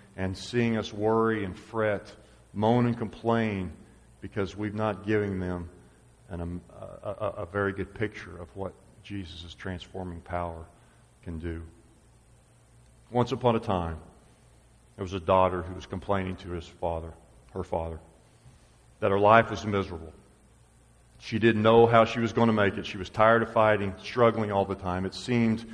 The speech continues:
as one problem, as one problem was solved, another one would develop. Her father, being a chef, took her to the kitchen, filled three pots with water, and placed each one on the stove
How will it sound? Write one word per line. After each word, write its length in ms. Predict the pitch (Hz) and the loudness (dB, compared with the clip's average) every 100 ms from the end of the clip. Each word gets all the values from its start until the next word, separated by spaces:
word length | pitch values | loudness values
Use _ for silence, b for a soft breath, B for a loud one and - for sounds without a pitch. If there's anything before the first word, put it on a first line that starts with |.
| B B B | B B B
as 280 | 104 101 98 | 2 4 4
one 220 | 104 117 | 2 2
problem, 600 | 110 - 110 107 107 104 | 2 4 4 4 0 -4
as 160 | 101 92 | -4 -2
one 180 | 98 101 | -2 -2
problem 260 | 110 107 | 0 0
was 120 | 107 - | 0 -4
solved, 340 | 92 85 85 | -4 -4 -4
another 300 | 87 90 90 | -4 -2 -2
one 260 | 90 92 90 | -4 -6 -8
would 140 | 87 | -10
develop. 400 | 87 82 82 80 - - _ _ b b b b b b b b b b _ | -10 -6 -6 -6 -12 -20 _ _ b b b b b b b b b b _
Her 120 | 120 | 0
father, 400 | 117 123 120 120 | 4 8 8 8
being 240 | 113 120 120 | 4 2 2
a 40 | |
chef, 560 | 120 117 95 95 - - | 0 4 4 4 0 -10
took 200 | 117 113 | -8 -6
her 180 | 113 101 - - | -6 -8 -12 -8
to 80 | |
the 80 | 107 | -6
kitchen, 420 | 110 101 - 87 80 - | -2 -2 -4 -8 -14 -4
filled 220 | 107 98 | -2 -2
three 220 | - 123 | 0 -2
pots 340 | 117 117 113 113 | 4 4 4 2
with 140 | 107 | -6
water, 380 | 104 92 85 85 | 0 2 2 -4
and 120 | 85 | -8
placed 420 | - 107 101 - - B B | 0 2 2 -2 -14 B B
each 200 | 127 123 | -4 -2
one 220 | 113 113 104 | 2 2 2
on 120 | 104 | 0
the 80 | 104 | -4
stove 460 | - 95 87 87 | -2 0 0 -2